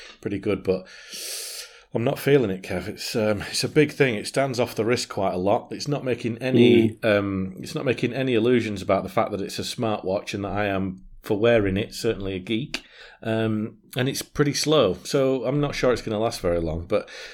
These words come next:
Speaker 1: um, I'm gonna, I'm gonna press on for now 'cause I have a funny feeling that Google might do something with either Wear O S or some hardware this year where that's concerned. But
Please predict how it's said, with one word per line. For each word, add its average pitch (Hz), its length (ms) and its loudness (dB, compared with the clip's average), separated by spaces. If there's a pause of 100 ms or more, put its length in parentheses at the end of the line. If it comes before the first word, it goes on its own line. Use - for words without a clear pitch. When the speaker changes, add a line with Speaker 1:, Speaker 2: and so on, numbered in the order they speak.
(160)
Speaker 1:
um, 123 240 0
I'm 143 140 0
gonna, 165 200 2
I'm - 180 -12
gonna 185 120 2
press 185 300 2
on 160 120 4
for 143 140 0
now 90 160 0
'cause - 120 -6
I - 20 0
have 127 100 2
a 135 60 -4
funny 139 220 -2
feeling 120 340 2
that 107 120 -6
Google 110 280 -2
might 113 320 -2
do 107 140 -2
something 98 380 -4
with 98 160 -2
either 98 220 0
Wear 101 280 4
O 92 120 2
S 92 220 0
or 92 80 0
some 92 180 -4
hardware 92 500 0
this 85 220 -6
year 87 160 -2
where 87 140 -2
that's 87 180 -4
concerned. 87 580 -6
But 98 220 -2